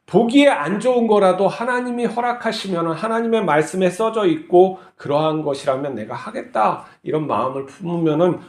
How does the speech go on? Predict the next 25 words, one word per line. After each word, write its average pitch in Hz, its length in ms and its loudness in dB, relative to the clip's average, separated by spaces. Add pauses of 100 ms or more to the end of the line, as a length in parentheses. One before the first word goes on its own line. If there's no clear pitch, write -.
왜 147 140 0
하나님의 170 500 -2
말씀이 123 420 -6
어렵게 123 580 -6
느껴지겠어요? 92 760 -14 (260)
하고 190 320 -6
싶지 - 460 -6
않으니까 214 460 0
안 127 180 -4
들리고 143 540 -4 (180)
내가, 113 460 -4 (200)
어, 98 480 -10
불순종하는 127 800 -6
것이죠. - 400 -18 (440)
자꾸 214 460 2
말을 208 340 4
안 175 200 4
듣고 180 280 2
하니까 185 360 2
선지자를 220 680 2
보내주시고 147 800 0 (180)
나중에는 240 600 4
자신의 202 640 2
독생자를 180 720 4
보내주셔서 151 760 -2